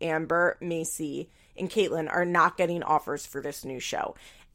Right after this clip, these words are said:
The whole reason that Teen Mom is still on the air is because they've had most of the same people this whole time.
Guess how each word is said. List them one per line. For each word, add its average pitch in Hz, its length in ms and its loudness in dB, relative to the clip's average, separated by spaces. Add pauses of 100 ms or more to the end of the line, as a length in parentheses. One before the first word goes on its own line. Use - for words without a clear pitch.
The 220 260 6
whole 349 280 6
reason 240 420 0
that 220 220 4
Teen 196 220 -2
Mom 180 200 6
is 170 140 0
still 160 240 2
on 156 120 0
the - 160 -6
air 147 220 0
is 170 160 -4
because 160 380 -6
they've 151 180 -2
had - 180 0
most 147 200 -4
of - 80 -16
the 151 80 -6
same 135 200 -8
people - 280 -12
this 123 160 -6
whole 110 160 -6
time. 208 440 0